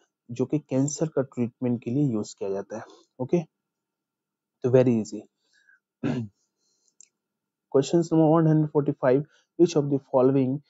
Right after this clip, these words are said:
material are, uh, used in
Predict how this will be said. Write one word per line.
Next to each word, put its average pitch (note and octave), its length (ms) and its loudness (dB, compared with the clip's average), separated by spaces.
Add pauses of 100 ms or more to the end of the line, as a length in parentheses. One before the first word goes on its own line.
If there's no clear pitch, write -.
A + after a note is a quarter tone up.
(320)
material C#3 420 2 (800)
are, B2+ 320 2 (420)
uh, B2+ 320 4
used F3+ 260 2 (100)
in C3 260 -2